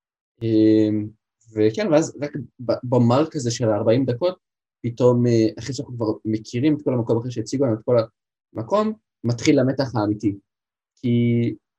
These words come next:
כי אם אנחנו לא יכול, לא הייתי דואג, נג-,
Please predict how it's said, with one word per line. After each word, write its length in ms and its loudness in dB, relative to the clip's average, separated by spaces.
כי 100 -2
אם 60 2
אנחנו 240 0
לא 60 6
יכול, 320 0
לא 140 2
הייתי 320 0
דואג, 460 2
נג-, 160 -2